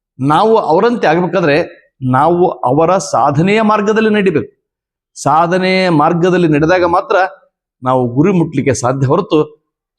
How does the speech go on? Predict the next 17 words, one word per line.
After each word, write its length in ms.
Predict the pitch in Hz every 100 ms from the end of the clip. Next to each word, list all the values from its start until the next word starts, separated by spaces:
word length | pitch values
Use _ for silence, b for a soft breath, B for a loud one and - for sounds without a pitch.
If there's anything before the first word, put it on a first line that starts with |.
| -
ಸುಖ 140 | 147 247
ಸುಮ್ಮನೆ 640 | 196 214 208 180 135 - _ -
ಯಾರ್ದೋ 720 | 135 151 175 180 143 104 - 156
ಹೆಸರನ್ನು 400 | 160 226 208 175
ನೆನೆಯುವ 340 | 139 190 196
ಮೂಲಕ, 300 | 143 135 135 123 107 - _ _ _ -
ಅವರ 180 | 151 156
ಮಾತುಗಳನ್ನು 600 | 147 202 185 165 143 143
ಪಠಿಸುವ 340 | 180 196 220
ಮೂಲಕ 280 | 160 147 139 143 120 - - _
ನಾವು 320 | 135 147 196 185
ಅವರಂತಾಗುತ್ತೇವೆ 840 | 139 175 220 202 139 202 214 190
ಅಂತಕ್ಕಂಥದ್ದು 800 | 175 160 156 151 139 175 202 - _ -
ಒಂದು 120 | 123
ಭ್ರಮೆ. 440 | 117 117 123 127 101 - _ _ _ -
ಈ 180 | 185 143
ಭ್ರಮೆಯನ್ನ 440 | 165 240 262 240